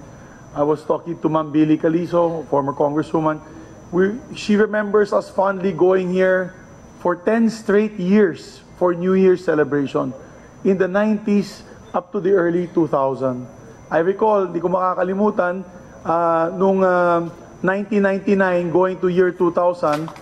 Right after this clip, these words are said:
nagkaroon ng malaking, um,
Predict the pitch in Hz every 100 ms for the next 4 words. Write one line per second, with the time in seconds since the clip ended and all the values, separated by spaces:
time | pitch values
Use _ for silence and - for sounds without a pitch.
0 | - - 170 175 202 202 190 196 190 262
1 | 294 247 196 170 151 139 - - - -
2 | 196 185 185 180 170 165 160 151 151